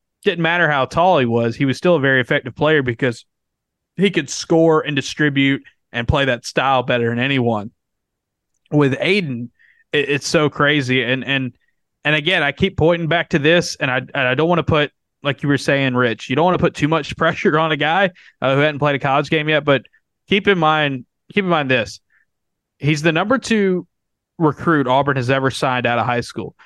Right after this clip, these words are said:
Number one was Jabari Smith, National Freshman of the Year, obviously, you know, lottery pick, one of the best to ever lace him up at Auburn. Number three was Sharif Cooper,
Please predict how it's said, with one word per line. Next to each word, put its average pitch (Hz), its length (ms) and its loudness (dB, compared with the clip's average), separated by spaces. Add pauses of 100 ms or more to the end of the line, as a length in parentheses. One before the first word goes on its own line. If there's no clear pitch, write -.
(120)
Number 214 260 4
one 185 240 4
was 160 160 0
Jabari 135 420 2
Smith, - 360 -2
National 123 400 -2
Freshman 127 440 -2
of 113 80 -2
the 113 80 -2
Year, 107 380 -2 (260)
obviously, 117 520 -2
you 110 160 -8
know, 120 120 -2
lottery 131 380 2
pick, 127 340 -2 (800)
one 160 320 -2
of 139 40 2
the 135 60 2
best 127 260 -2
to 147 40 0
ever 123 160 0
lace 120 240 0
him 127 80 -4
up 117 160 -2
at 120 60 0
Auburn. 113 340 -2 (380)
Number 180 220 0
three 277 560 2 (640)
was 143 80 2
Sharif 175 380 0
Cooper, 160 420 0